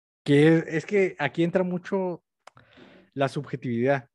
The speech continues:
de qué quiere cada quien con el proyecto que está realizando. Y yo creo que las redes sociales vienen a cambiar mucho este tipo de paradigmas, ¿no? Por ejemplo, muchos influencers, que ahora se les dicen, o streamers, o youtubers, lo que quieras,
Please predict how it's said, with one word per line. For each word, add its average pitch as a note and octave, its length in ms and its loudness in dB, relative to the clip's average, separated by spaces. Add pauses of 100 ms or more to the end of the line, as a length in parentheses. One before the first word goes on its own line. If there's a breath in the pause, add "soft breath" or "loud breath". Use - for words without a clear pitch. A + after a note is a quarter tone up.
de A2+ 180 -10
qué B2+ 220 -10
quiere C3 480 -4
cada C3 260 -4
quien D3+ 460 -6 (560)
con B2+ 160 -8
el B2 100 -4
proyecto A#2 440 -6
que - 80 -12
está A#2 180 -8
realizando. A#2 580 -8 (1080)
Y B2 80 -4
yo C3 100 0
creo D#3 120 -2
que E3+ 80 -2
las C#3 140 0
redes C#3+ 180 -2
sociales C#3+ 340 -2
vienen D3 240 -4
a D3+ 60 -4
cambiar A#2+ 280 -6
mucho F#3+ 420 -4
este F3 180 -6
tipo F3 300 -6
de E3+ 60 -14
paradigmas, A#2+ 600 -8
¿no? A#2 180 -16 (180)
Por A2+ 100 -14
ejemplo, A#2+ 240 -8
muchos B2+ 680 -6
influencers, B2+ 720 -6
que - 120 -14
ahora G#2+ 200 -8
se A#2 120 -12
les G#2 160 -16
dicen, A2+ 360 -12
o G2+ 100 -12
streamers, A#2+ 680 -6
o G2+ 200 -8
youtubers, A2+ 640 -10
lo G2+ 80 -12
que G2+ 120 -16
quieras, G#2+ 280 -10